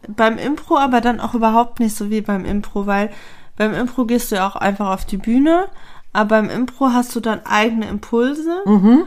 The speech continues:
Speaker 2: ja.
Speaker 1: Und da denkst du nicht nach. Also das kommt.
Speaker 2: Ja, ja.
Speaker 1: Du musst offen sein.
Speaker 2: Ja, ja. Du
Speaker 1: In dem
Speaker 2: lässt es
Speaker 1: Moment.
Speaker 2: geschehen.
Speaker 1: Du lässt es geschehen. Ne?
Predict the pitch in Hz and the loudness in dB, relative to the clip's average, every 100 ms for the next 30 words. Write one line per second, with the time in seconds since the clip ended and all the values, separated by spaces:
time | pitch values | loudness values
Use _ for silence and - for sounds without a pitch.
0 | - - 170 180 233 - - - 226 240 | -2 0 2 2 -2 -12 -12 0 2 2
1 | - - 202 226 233 254 277 - - - | -2 -12 0 4 6 4 2 -4 -16 -20
2 | - - - - - - - - _ _ | -18 -18 -20 -20 -20 -20 -20 -20 _ _
3 | - - - 240 262 - 226 220 - 233 | -20 -18 -4 -2 -2 -4 -2 -2 0 0
4 | 226 190 196 185 - - - - 220 214 | 0 0 -4 -10 -16 -20 -16 -2 -2 -2
5 | 208 208 - 277 247 208 190 - - - | -6 -10 -6 0 2 0 -4 -10 -20 -12
6 | - 175 175 226 - - - _ - - | -2 0 0 -4 -12 -20 -20 _ -20 -8
7 | 180 185 220 - - - 226 254 254 - | -4 -4 -6 -18 -20 -6 0 0 0 -4
8 | 240 240 202 190 196 196 190 - 196 - | -2 -2 -2 -4 -4 -6 -6 -2 -2 -2
9 | - - 185 - - 208 214 208 214 196 | -10 -2 -2 -2 -2 2 4 2 0 0
10 | 214 - 214 196 254 269 277 262 240 240 | -2 2 2 2 2 2 2 -2 -2 -2
11 | 240 277 262 208 202 - - - - - | 0 2 2 2 0 -4 -8 -10 -12 -10
12 | 226 247 | -4 -2